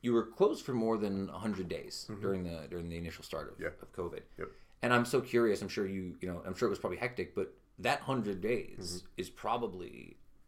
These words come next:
Speaker 1: like, uh, like uncharted territory for
Speaker 2: Yes.
Speaker 1: you at the time, trying to figure
Speaker 2: Yep.
Speaker 1: out what we need to do. Like, I,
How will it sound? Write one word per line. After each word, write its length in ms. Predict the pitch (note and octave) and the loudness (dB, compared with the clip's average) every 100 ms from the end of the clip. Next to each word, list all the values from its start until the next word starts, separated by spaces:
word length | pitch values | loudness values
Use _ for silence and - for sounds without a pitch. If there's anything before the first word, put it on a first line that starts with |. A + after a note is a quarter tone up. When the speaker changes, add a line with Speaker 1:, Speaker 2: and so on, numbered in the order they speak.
| - | -14
Speaker 1:
like, 340 | G2 F#2+ E2+ F2+ | -4 -4 -4 -6
uh, 460 | D#2+ C2 - - - - - - - - | -6 -6 -10 -12 -14 -18 -20 -20 -14 -4
like 140 | G2+ | 0
uncharted 380 | G#2 G2+ G#2 E2 | 2 2 0 0
territory 460 | - A2 - - - - - - - - | -2 -4 -4 -8 -14 -20 -20 -20 -14 -2
for 60 | A2 | 0
Speaker 2:
Yes. 80 | F#2 | 2
Speaker 1:
you 60 | |
at 60 | F2 | -2
the 60 | F#2 | -4
time, 220 | F2 F2 | -6 -4
trying 140 | G#2 | -2
to 60 | F#2 | 0
figure 200 | G2+ F2+ | 2 4
Speaker 2:
Yep. 80 | F#2 | 4
Speaker 1:
out 100 | F#2 | 2
what 100 | F#2+ | 2
we 60 | F#2+ | 0
need 160 | F2 | -2
to 60 | E2+ | -4
do. 140 | F2 G2 | 0 2
Like, 140 | G2 | 4
I, 140 | A#2 | 4